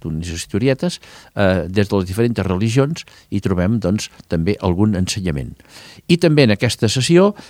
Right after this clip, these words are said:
es presentarà el calendari interreligiós d'aquí de Lloret, un calendari en el qual hi surten les principals festivitats i celebracions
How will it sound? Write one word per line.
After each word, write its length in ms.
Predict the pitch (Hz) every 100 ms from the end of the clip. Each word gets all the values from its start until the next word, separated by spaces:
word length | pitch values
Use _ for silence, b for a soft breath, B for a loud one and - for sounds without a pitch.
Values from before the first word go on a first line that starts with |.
| B
es 180 | 117 -
presentarà 640 | 123 117 117 107 143 165 185 B B
el 120 | 127 113
calendari 640 | 123 113 113 135 147 160 -
interreligiós 840 | 165 151 120 104 95 101 104 135
d'aquí 220 | 110 104 107
de 100 | 90
Lloret, 320 | 87 71 69 - _ b b -
un 100 | 127
calendari 420 | 123 123 127 143
en 80 | 135
el 100 | 110
qual 200 | 104 127
hi 60 | 117
surten 400 | - 139 160 165 B -
les 160 | 110 -
principals 720 | 117 107 110 107 127 147 -
festivitats 1080 | - 104 - 107 95 - 147 160 165 - 110
i 180 | 107
celebracions 800 | 98 95 101 107 123 156 170 185